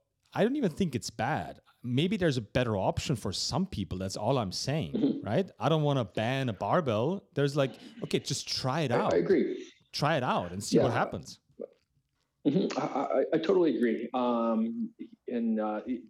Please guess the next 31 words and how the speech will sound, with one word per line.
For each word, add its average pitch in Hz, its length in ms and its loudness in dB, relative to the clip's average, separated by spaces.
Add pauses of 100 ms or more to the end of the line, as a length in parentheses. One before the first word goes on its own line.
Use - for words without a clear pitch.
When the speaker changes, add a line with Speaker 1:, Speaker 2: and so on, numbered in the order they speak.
(160)
Speaker 2:
you 131 120 2
know, 120 120 4 (160)
when 127 100 4
we 131 100 4
were, 117 320 2
when 120 160 0
Vic 139 320 -2
came 107 320 -4
and 104 140 -4
met 98 160 -6
you, 107 140 -4
like, 107 180 -4
I, 107 80 -8 (160)
I, - 20 -10 (400)
I'm, 104 300 -8
I've 104 100 -8
been 104 100 -6
talking 101 320 -6
to - 100 -10
him 107 120 -2
quite 98 160 -4
a - 60 -10
bit - 160 2
lately, - 400 -6 (360)
and 214 180 -4
he 120 200 4
has, 101 600 -4
um, 98 280 -2
ruptured 98 380 -2
disc. - 480 0
Uh, 92 680 -6